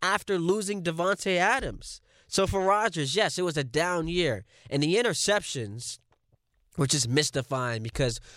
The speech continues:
we're not used to seeing Aaron turn the ball over at the clip that he did this season. But part of that, again, has to do with the thumb, not having the,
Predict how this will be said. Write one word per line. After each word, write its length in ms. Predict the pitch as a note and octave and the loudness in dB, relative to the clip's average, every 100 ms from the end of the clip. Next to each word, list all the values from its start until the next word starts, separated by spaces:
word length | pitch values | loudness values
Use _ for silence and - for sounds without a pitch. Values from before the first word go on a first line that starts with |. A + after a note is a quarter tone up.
| - | -4
we're 120 | C3+ | 2
not 200 | E3 F3+ | 4 4
used 240 | D3+ E3+ - | 0 -2 -2
to 60 | |
seeing 320 | D3 - D#3 - | -2 0 0 0
Aaron 320 | C3+ C3+ B2 | -2 0 -2
turn 300 | - D#3 D3 | 0 0 0
the 80 | C3 | 0
ball 320 | C#3 C3+ C3 | 0 0 0
over 400 | C3+ A#2+ A2+ G#2 - - | -2 -2 -4 -6 -10 -2
at 200 | C#3 C#3+ | -2 0
the 80 | C#3 | -4
clip 280 | - D#3 - | 0 -2 0
that 120 | B2+ | -2
he 80 | A#2+ | 0
did 240 | C3 A#2+ | -2 -2
this 140 | B2+ - | -2 -2
season. 460 | C3 A2+ F2+ F#2+ - _ _ _ _ _ _ _ - | -2 -2 -4 -14 -20 _ _ _ _ _ _ _ -2
But 140 | C3 | 2
part 200 | - E3 | 4 4
of 80 | F3 | 4
that, 160 | F3 E3+ | 0 0
again, 300 | E3 G#3+ - | 0 -2 -2
has 240 | C3 C3+ | -6 -6
to 100 | D3 | -4
do 160 | C#3 D3+ | -2 0
with 140 | D3+ | 0
the 100 | D3+ | -4
thumb, 400 | - D3 D#3 D#3 | 0 0 0 -2
not 240 | C3 D3 | -2 -2
having 400 | C#3+ D3 D3+ D3+ | -2 -2 0 -2
the, 260 | C#3 B2+ | 0 0